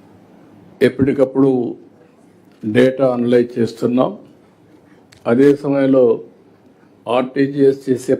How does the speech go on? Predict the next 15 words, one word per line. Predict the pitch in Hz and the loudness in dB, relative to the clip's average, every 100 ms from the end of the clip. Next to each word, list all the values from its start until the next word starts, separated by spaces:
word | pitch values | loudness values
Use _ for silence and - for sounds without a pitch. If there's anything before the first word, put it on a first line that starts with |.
| 127 | -2
పనులే | 120 123 117 | 0 0 0
కాకుండా | 117 113 120 135 180 - _ _ _ _ _ _ _ _ _ - 101 | -2 -2 0 0 -2 -10 _ _ _ _ _ _ _ _ _ -18 -4
departments | 117 131 147 151 147 139 - 131 | -4 2 0 0 -8 -8 -8 -8
is | 120 117 | -8 -2
owners. | 117 113 104 - - _ _ _ _ _ _ - | -2 -2 -8 -18 -20 _ _ _ _ _ _ -10
నేను | 123 120 - | -4 -4 0
చాలా | 117 127 127 | 0 2 0
స్పష్టంగా | - 123 - 127 120 | -2 -6 -4 -4 -4
చెప్తున్నా, | 117 - 127 143 123 117 | -6 0 0 2 -2 -4
ఆర్టీజీఎస్ | 123 - 139 135 131 135 135 123 120 | -4 -2 -2 0 0 0 -2 -4 -4
only | 120 139 180 - - - _ _ _ _ _ _ _ | 0 0 0 -6 -20 -20 _ _ _ _ _ _ _
డేటాని | 104 107 127 139 143 139 143 135 | -6 0 2 2 0 0 -2 -4
కలెక్ట్ | 120 123 117 - | -4 -4 -6 -2
చేయడం, | 123 120 131 185 - - _ _ _ _ _ _ _ _ - | -2 0 -4 -6 -16 -20 _ _ _ _ _ _ _ _ -6
సిస్టాన్ని | 127 117 - 143 139 | -4 -2 0 0 0